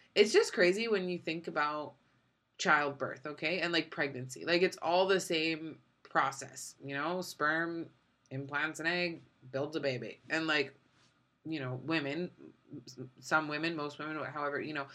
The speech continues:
it works. Like, it's all, it's all the same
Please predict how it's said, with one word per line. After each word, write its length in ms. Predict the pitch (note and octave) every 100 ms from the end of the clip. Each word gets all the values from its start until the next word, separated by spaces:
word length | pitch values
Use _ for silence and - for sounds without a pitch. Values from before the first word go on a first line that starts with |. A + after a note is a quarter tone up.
| - - _ - -
it 200 | D3+ - _ _ C3+
works. 340 | D#3 F3+ -
Like, 160 | D3+ D3
it's 140 | D#3+
all, 140 | G3 G3
it's 160 | F#3
all 180 | G#3+ G#3+
the 160 | - F3+
same 540 | - G3 G3 F#3+ F#3